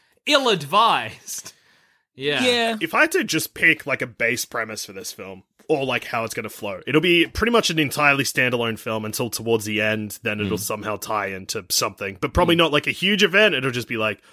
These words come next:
Speaker 3: "Oh, this one little thing is actually related to this thing."
Speaker 1: Yeah.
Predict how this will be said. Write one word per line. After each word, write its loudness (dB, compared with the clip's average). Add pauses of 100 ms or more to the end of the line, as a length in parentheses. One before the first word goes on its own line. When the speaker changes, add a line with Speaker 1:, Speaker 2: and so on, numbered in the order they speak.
Speaker 3:
"Oh, 2
this 0
one 0
little -2
thing 2
is -2
actually 2
related -2
to -4
this 4
thing." -6 (200)
Speaker 1:
Yeah. -8